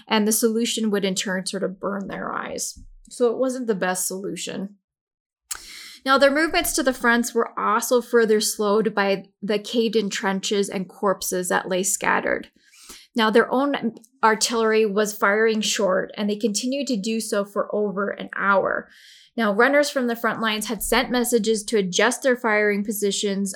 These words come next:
um, but unfortunately, those runners rarely survived long enough to, to,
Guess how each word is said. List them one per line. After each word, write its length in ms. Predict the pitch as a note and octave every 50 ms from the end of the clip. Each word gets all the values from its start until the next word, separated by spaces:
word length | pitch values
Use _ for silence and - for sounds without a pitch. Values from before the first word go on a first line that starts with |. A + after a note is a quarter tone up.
| -
um, 280 | G#3 G3+ G3 G3 F#3+ F#3+
but 140 | G3+ G#3 G3+
unfortunately, 800 | G#3 G3+ G3+ - A#3 A3+ A3 - - A3 A3 G#3 G3 G3+ G#3 G#3
those 280 | G3+ G3+ G3+ G3 F#3+
runners 320 | F#3+ F#3+ F#3+ F#3+ G3 F#3+ F#3
rarely 380 | F#3 G3 F#3 F#3 G3 G3 F#3+
survived 500 | F#3+ - - F#3+ F3 F#3+ F#3 F3+ - -
long 260 | F#3 F3+ F#3+ F#3+ F#3 F#3+
enough 240 | F#3+ - - -
to, 180 | - - G3+ -
to, 120 | - -